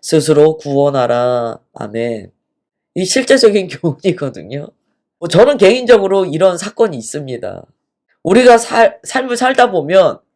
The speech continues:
"아, 아, 이거 내가 묶였네"라는 그 딱 타이밍이 있어요. "어? <laughs> 이거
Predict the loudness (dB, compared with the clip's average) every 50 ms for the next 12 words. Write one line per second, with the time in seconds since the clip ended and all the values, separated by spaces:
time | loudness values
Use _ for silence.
0 | _ _ _ _ _ -2 0 0 -2 -8 _ _ _ _ _ _ -10 -8 -4 0
1 | 0 0 0 -2 -4 -2 0 0 2 4 4 2 2 0 -6 _ _ _ _ _
2 | _ _ _ _ _ _ _ _ _ _ _ -8 -8 -8 -6 _ 0 0 0 0
3 | -4 -8 -6 -4 -4 -4 -4 -4 -4 -4 -4 -4 -4 -8 -12 -16 -8 -6 -2 -2
4 | -2 -2 -2 -4 -8 -10 _ _ _ _ -14 -14 -14 -14 _ _ -12 -8 -6 -6
5 | -6 -4 -6 -6 -6 -6 -6 -8 -8 -8 -6 -4 -4 -4 -4 -6 -10 _ _ _
6 | _ _ 2 4 4 4 2 -2 _ _ _ _ _ _ _ _ _ _ -10 -10
7 | -10 -10 -16 -4 _ 0 0 2 0